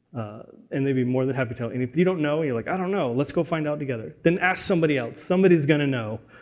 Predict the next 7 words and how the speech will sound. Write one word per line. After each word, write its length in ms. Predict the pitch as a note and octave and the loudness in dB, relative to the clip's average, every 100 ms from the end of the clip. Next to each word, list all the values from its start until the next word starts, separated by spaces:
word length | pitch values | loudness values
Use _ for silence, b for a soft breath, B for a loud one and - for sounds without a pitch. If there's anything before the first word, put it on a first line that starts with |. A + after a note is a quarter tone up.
| b b b - | b b b -10
uh, 120 | A#2 | -10
about 380 | - A#2+ A2+ A2 | -8 -6 -6 -8
that. 220 | G#2 G2 - _ _ b b b b b b | -12 -12 -18 _ _ b b b b b b
So 140 | - | 2
let 120 | D3+ F3+ | 4 6
me 100 | D3+ | 4
pray. 440 | - C#3 D3+ | 2 4 6